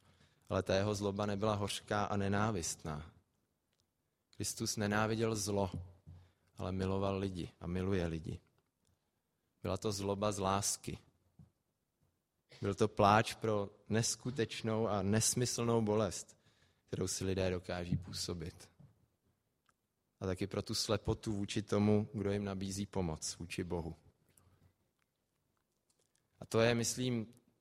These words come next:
tak nějak odpověď i na tu naší otázku. Jak se rmoutit, aby z toho vzešel život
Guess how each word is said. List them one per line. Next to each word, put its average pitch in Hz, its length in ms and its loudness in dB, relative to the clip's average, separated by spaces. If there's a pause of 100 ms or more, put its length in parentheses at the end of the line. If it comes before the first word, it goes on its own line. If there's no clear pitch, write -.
(160)
tak - 240 0
nějak 117 420 6
odpověď 104 600 2
i 104 60 4
na 101 120 4
tu 107 120 -2
naší 104 360 0
otázku. 101 680 0 (360)
Jak 101 240 0
se 117 200 2
rmoutit, 107 540 4
aby 101 200 2
z - 100 -2
toho 107 200 2
vzešel 101 420 -2
život 101 500 -2